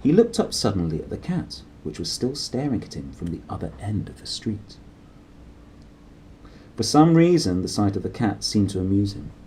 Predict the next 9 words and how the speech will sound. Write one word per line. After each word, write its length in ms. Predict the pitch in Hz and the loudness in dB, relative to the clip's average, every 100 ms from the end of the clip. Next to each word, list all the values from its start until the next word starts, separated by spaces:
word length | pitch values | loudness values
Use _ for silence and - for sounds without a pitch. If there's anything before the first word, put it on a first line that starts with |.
| - - - | -16 -14 -10
He 80 | |
chuckled 380 | 101 131 120 101 | 2 2 4 4
and 120 | 98 | 6
muttered, 340 | 110 110 90 80 - - - | 6 6 0 -4 -10 -16 -8
Hmm, 140 | 90 - - - - | -6 -8 -16 -20 -14
I 40 | |
should 240 | - - - | -10 -8 -8
have 120 | - | -8
known. 380 | 76 80 82 | -6 -4 -4